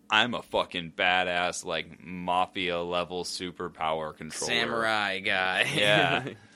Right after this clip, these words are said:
Speaker 1: Like, "I believe what I am, and you're gonna be scared of me." And, like,
Speaker 2: <laughs>
Speaker 1: I, I felt his intimidation, like, at least until, like, the end part with the sheets, but
Speaker 2: Yeah. <laughs>
Speaker 1: but, but, like, his acting was good.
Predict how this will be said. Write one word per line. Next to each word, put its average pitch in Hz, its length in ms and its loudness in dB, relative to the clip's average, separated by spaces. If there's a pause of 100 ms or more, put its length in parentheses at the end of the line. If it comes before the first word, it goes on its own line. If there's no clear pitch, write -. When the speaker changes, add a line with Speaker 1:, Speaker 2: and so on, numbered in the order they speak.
(280)
Speaker 1:
Like, 90 280 0
"I 110 180 8
believe 127 400 2
what 107 140 0
I 95 160 2
am, 90 300 0
and 85 80 -8
you're 104 140 -8
gonna 101 200 -10
be - 120 -14
scared 95 520 -2
of 87 80 -10
me." 80 260 -10
And, 147 160 -2
like, 110 220 4
Speaker 2:
<laughs> 107 40 2
Speaker 1:
I, 131 180 4
I - 160 -2
felt 175 260 -2
his 170 180 -6
intimidation, 165 840 -4
like, 104 260 -2
at 113 180 0
least 123 260 -4
until, 104 520 -4
like, 85 240 -2
the 90 180 -2
end 87 180 -2
part 90 200 0
with 80 120 -10
the - 60 -14
sheets, - 420 -6
but 71 260 -8 (220)
Speaker 2:
Yeah. 160 560 2
<laughs> - 20 -2
Speaker 1:
but, 117 260 4
but, 120 280 4
like, 120 160 2
his 117 240 -2
acting 120 400 -2
was 71 140 -12
good. - 280 -6